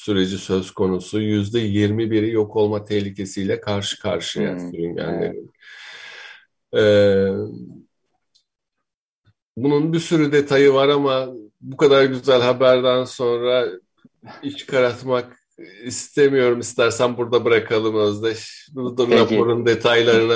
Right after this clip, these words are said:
Speaker 1: önümüzdeki günlerde daha detaylı bir şekilde dayanırız.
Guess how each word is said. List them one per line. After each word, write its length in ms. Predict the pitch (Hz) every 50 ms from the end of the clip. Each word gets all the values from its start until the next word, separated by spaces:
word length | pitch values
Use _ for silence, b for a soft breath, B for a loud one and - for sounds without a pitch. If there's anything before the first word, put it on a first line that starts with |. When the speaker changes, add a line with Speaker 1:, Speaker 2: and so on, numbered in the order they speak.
| 110 104
Speaker 1:
önümüzdeki 600 | 120 117 120 120 120 110 113 120 107 98 131 117
günlerde 540 | 120 110 110 110 107 107 107 110 110 101
daha 220 | 107 95 107 107 110
detaylı 460 | 110 104 - 107 104 104 107 101 110
bir 80 | 110 104
şekilde 600 | - - - 101 101 107 107 101 110 107 101 107
dayanırız. 840 | 107 107 107 104 107 110 107 104 107 110 110 - - - - -